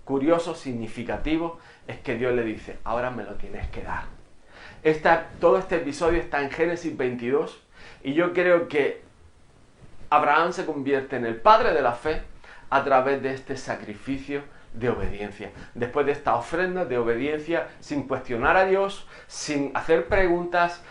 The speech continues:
sin estar dubitando, sino que simplemente se limitó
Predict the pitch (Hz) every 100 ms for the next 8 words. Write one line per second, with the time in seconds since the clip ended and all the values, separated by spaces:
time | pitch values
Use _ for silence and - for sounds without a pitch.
0 | - - 151 139 131 170 175 180 123 143
1 | 135 123 156 165 175 175 185 - - -
2 | 147 139 131 131 113 160 156 160 151 151
3 | 156 151 131 117 110 110 101 165 -